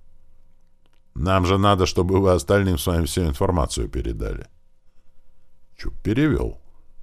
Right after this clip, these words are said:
Америкашки тут же залепетали по-своему слова благодарности. "Чуп, переведи им. Пусть домой валят.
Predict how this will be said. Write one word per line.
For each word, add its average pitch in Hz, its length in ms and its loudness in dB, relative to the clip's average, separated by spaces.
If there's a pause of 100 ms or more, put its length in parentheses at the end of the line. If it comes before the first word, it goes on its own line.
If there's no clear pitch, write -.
(760)
Америкашки 120 760 6
тут 127 220 4
же 110 80 4
залепетали 107 680 4
по-своему 160 520 4
слова 90 320 4
благодарности. 95 800 -2 (3250)
"Чуп, 113 340 2 (460)
переведи 92 640 2
им. 50 200 -6 (340)
Пусть 80 220 0
домой 87 300 2
валят. 58 440 -2